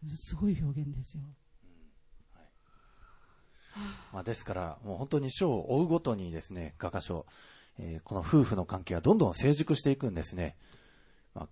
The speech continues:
Speaker 2: 世の中では結婚した当初が一番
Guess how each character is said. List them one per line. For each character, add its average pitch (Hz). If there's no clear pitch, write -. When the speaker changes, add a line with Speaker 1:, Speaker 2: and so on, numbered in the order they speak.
Speaker 2:
世 98
の 120
中 101
で 85
は 82
結 -
婚 175
し -
た 165
当 220
初 143
が 95
一 -
番 131